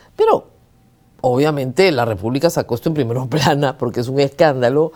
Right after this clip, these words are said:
que la Contraloría saque una resolución en año electoral diciendo que,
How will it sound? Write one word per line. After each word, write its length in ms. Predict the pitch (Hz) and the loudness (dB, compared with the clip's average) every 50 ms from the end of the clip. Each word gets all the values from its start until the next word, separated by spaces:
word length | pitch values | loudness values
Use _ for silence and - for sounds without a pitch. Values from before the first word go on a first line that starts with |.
| - - - _ _ _ | -14 -20 -20 _ _ _
que 280 | - 156 160 151 156 - | -2 0 2 2 2 2
la 160 | 73 110 127 | 0 -2 -2
Contraloría 540 | 110 120 120 113 120 110 110 113 131 151 151 | -2 -4 -2 0 0 2 2 2 2 0 0
saque 240 | 143 - 139 131 147 | 0 -2 -2 -2 -2
una 160 | 139 139 143 | -2 -2 -2
resolución 840 | 139 151 151 - 202 208 220 247 254 196 311 330 285 233 208 233 262 - _ - _ _ _ _ _ | -2 -2 0 2 2 2 2 0 2 2 4 6 6 4 4 -2 -8 -14 _ -20 _ _ _ _ _
en 240 | - 165 151 135 135 | 2 2 2 2 2
año 260 | 143 135 139 147 143 | 2 2 2 2 0
electoral 600 | 143 143 143 139 135 - 240 269 285 285 285 294 294 - - - - - _ _ | 0 0 0 0 2 4 4 6 4 4 0 -2 -6 -12 -20 -20 -20 -20 _ _
diciendo 520 | - 143 143 131 - 165 165 170 170 170 165 | -6 -4 -4 0 0 0 2 2 2 0 2
que, 320 | - 175 185 196 190 - | 2 2 2 2 0 -6